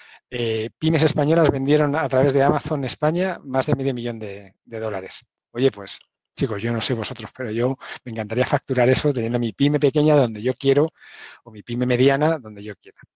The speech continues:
¿vale? Esto es una, eso es una gran ventaja, con lo cual no lo descartéis, ¿vale? Como os he dicho al principio,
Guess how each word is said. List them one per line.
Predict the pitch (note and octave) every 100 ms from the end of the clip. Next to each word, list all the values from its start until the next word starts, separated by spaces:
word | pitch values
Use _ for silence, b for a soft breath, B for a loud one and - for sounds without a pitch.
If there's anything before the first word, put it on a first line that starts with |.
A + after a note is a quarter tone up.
| _
¿vale? | A2+ C#3 E3 B B B
Esto | C#3+ F3+
es | -
una, | F#3 C#3 B2
eso | A#2 D3 C#3+
es |
una | E3+ C#3+
gran | C#3+
ventaja, | B2 A2+ A2 A2
con | G#2+
lo | A2+
cual | D3+ F3+
no | C3+
lo | D3
descartéis, | C#3 - G#2 - F#2 - - _ _
¿vale? | - D3 A3 _ _ _ _ _ _ _ _ _
Como | - C3
os |
he | D#3
dicho | D#3
al | F3
principio, | D#3 D3+ F3 G3 G#3